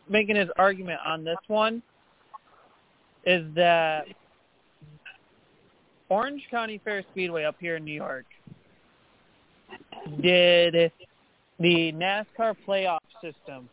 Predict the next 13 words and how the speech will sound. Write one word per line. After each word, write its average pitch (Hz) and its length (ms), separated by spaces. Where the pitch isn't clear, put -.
for 139 200
their 139 200
big 170 280
block 165 280
modified 151 520
division. 135 480
And 143 100
I 139 80
think 208 240
they 220 80
only 214 240
raced, 180 300
like, 160 160